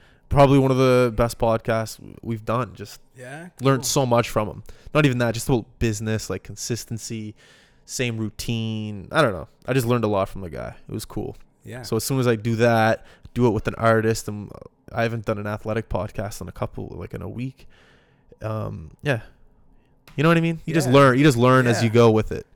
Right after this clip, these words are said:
Speaker 2: Yeah, you just, you really have, I think, I truly think that everyone has something that you can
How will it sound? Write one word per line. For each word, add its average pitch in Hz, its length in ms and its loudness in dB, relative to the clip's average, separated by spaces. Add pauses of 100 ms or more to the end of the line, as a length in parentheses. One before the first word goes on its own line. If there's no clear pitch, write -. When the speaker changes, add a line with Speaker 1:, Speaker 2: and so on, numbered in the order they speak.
(120)
Speaker 2:
Yeah, 123 220 -6
you 110 140 -6
just, 117 280 -12
you 113 200 -12
really 123 240 -8
have, 117 280 -8
I 127 120 -10
think, 147 380 -10
I 123 60 -10
truly 131 340 -8
think 120 200 -10
that 104 120 -12
everyone 110 560 -10
has 104 600 -14 (480)
something 107 720 -10
that 101 140 -14
you 110 140 -10
can 101 240 -12